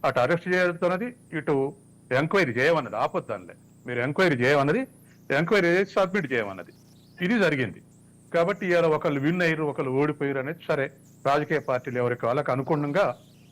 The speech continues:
మార్చుకోవటం సహజం. ఇక ఈ రేసు విషయానికి వస్తే ఇందులో మనం మూడు ఆస్పెక్ట్లు చూడాలి. ఒకటి deviation of funds, రెండు illegal transfers of funds, మూడోది కరప్షన్.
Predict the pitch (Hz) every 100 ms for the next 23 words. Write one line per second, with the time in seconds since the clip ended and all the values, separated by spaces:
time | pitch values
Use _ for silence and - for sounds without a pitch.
0 | - 127 135 - 147 175 - 135 135 107
1 | - - - - - - - - 208 208
2 | 190 175 - - - - - 131 220 254
3 | 226 240 202 214 - 160 151 202 185 175
4 | 160 - 160 143 147 170 185 202 156 165
5 | - - - - - 151 151 147 156 214
6 | 190 196 190 233 - 202 104 87 90 -
7 | - - - - - - - 135 139 254
8 | 190 180 - - - 113 139 214 240 226
9 | 208 202 208 - 117 101 - - - -
10 | - - - - - - - 160 214 220
11 | 185 220 185 202 233 226 208 185 170 -
12 | 170 131 175 - - 117 87 - - -
13 | - - - - 180 185 160 220 143 123
14 | -